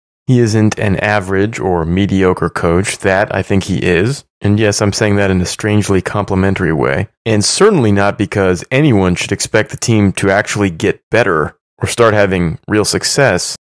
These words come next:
for having dismissed him. That will not happen. But he needs to go because it's just obvious and plain that the natural course of his time here is up.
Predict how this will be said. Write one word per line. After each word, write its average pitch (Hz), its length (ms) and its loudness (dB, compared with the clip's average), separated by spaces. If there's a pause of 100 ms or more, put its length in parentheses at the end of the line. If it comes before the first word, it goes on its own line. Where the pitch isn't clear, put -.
for 101 140 0
having 92 300 2
dismissed 101 480 -2
him. 67 220 -4 (200)
That 117 160 2
will 113 80 0
not 98 220 0
happen. 71 400 -6 (100)
But 127 80 2
he 135 80 6
needs 160 260 2
to 165 100 0
go 107 320 6
because 104 320 -2
it's 113 120 -2
just - 260 -2
obvious 123 640 0 (180)
and 85 440 -2
plain 117 560 2 (140)
that 87 420 -2
the 87 100 -4
natural 107 560 0
course 104 400 -2
of 90 120 -2
his 95 120 -2
time 90 360 -4
here 90 220 0
is - 220 -4
up. - 400 -4